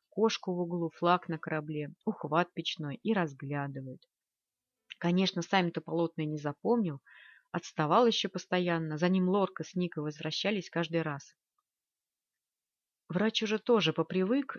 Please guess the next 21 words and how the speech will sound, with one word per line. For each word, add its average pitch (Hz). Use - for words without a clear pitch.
Ян 202
к -
нему 202
который 226
год 190
ходит. 151
Отмечает 220
в -
карточке 185
еженедельно. 165
Во 170
времени 202
ориентируется 151
плохо, 180
реакции 185
замедленные, 156
в -
цветах 214
не 160
разбирается 151
почти. 151